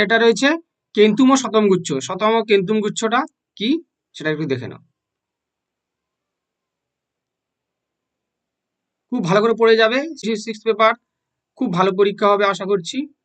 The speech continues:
চিন্তার কিছু নেই। আমি যেগুলো দিয়েছি সেগুলো দেখে যাবে। এই পেপারটা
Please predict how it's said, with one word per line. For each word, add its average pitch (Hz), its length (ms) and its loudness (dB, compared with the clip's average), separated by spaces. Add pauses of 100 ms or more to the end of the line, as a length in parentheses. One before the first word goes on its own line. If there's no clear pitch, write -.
(400)
চিন্তার 165 340 -4
কিছু 180 160 -6
নেই। 208 160 -2 (4000)
আমি 165 100 -2
যেগুলো 175 280 2
দিয়েছি 202 340 0
সেগুলো 165 280 -2 (1000)
দেখে 131 240 -6
যাবে। 110 220 -10 (180)
এই 180 120 0
পেপারটা 220 320 -4